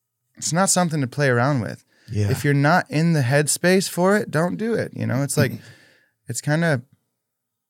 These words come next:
Speaker 1: and I've learned that lesson from psychedelics. It's almost like dipping your toe in the pool or something.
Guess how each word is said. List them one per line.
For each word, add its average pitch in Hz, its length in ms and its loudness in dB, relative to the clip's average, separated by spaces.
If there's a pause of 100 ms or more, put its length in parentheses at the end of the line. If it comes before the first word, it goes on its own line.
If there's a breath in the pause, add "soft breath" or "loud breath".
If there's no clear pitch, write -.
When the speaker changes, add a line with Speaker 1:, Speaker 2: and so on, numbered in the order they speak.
(120)
Speaker 1:
and 127 140 -2
I've 170 160 -2
learned 135 260 0
that 127 180 -2
lesson 127 320 -4
from 131 460 -2
psychedelics. 98 680 -8
It's - 140 -8
almost 139 300 0
like 104 160 -4
dipping 123 300 -2
your 101 220 -2 (1300 soft breath)
toe 139 300 2
in 117 120 0
the 98 60 -4
pool 104 340 -2
or 95 100 -6
something. 92 600 -10